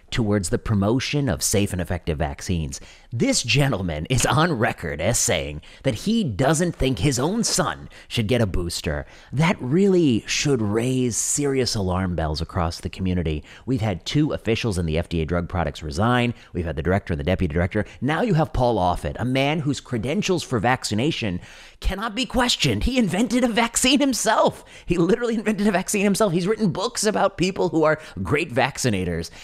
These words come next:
And this gentleman is saying the risk-benefit profile at this age for boys is question mark, question mark, question mark. And I've written about that in my Substack. I've been saying that since June in pieces in MedPage Today, et cetera, and pieces in Stat on my website,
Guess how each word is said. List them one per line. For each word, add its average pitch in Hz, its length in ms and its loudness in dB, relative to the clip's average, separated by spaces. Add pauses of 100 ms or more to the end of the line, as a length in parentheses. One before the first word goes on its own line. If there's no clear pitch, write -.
And 147 180 4
this 247 200 2
gentleman 175 400 2
is 113 100 2
saying 165 260 2
the 123 100 4
risk-benefit 180 600 0
profile 185 340 2
at 131 60 0
this 175 240 0
age 185 300 2
for 139 120 0
boys 170 500 0 (320)
is 294 300 2 (240)
question 214 360 2
mark, 226 320 0
question 135 340 -6
mark, 101 380 -4
question 78 400 -4
mark. 69 280 -8
And 104 120 2
I've 123 260 2
written - 220 -2
about 113 240 2
that 92 120 2
in 76 60 -2
my 73 80 -4
Substack. 143 440 0 (180)
I've 180 100 -2
been 196 100 0
saying 113 300 -2
that 92 180 0
since 85 260 0
June 87 420 -4
in 73 160 -8
pieces 87 340 -6
in 80 100 0
MedPage 80 400 -2
Today, 78 300 -2 (240)
et 85 140 0
cetera, 76 280 0
and 71 120 -6
pieces 85 280 -2
in 82 120 -2
Stat 80 440 -2 (480)
on 78 120 -10
my 73 160 -4
website, 80 580 -4